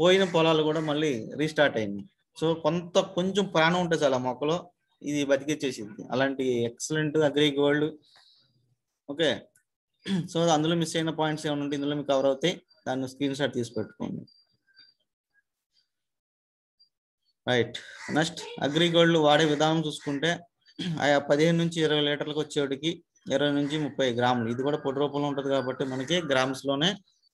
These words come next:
ఆ, సుమారుగా ఒక లీటర్కి ఒక గ్రామ్ గారికి సరిపోతుంది ఇది. So ఎక్-, ఎగ్జాంపుల్ ఎకరాన్ని పరంగా చూసుకుంటే ఒక హండ్రెడ్, మనకి హండ్రెడ్, ఆ, గ్రామ్స్ మాత్రమే దొరికిద్ది. అది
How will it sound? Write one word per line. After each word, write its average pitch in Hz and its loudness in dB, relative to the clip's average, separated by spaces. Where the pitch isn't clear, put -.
ఆ, 127 2
సుమారుగా 156 0
ఒక 151 -4
లీటర్కి 160 0
ఒక 175 -2
గ్రామ్ 135 2
గారికి 139 0
సరిపోతుంది 113 -4
ఇది. - -10
So 147 6
ఎక్-, 143 2
ఎగ్జాంపుల్ 165 4
ఎకరాన్ని 156 4
పరంగా 156 2
చూసుకుంటే 147 -6
ఒక 180 -2
హండ్రెడ్, 143 -2
మనకి 127 -4
హండ్రెడ్, 143 0
ఆ, 143 -2
గ్రామ్స్ 143 2
మాత్రమే 151 0
దొరికిద్ది. 131 -2
అది 156 -2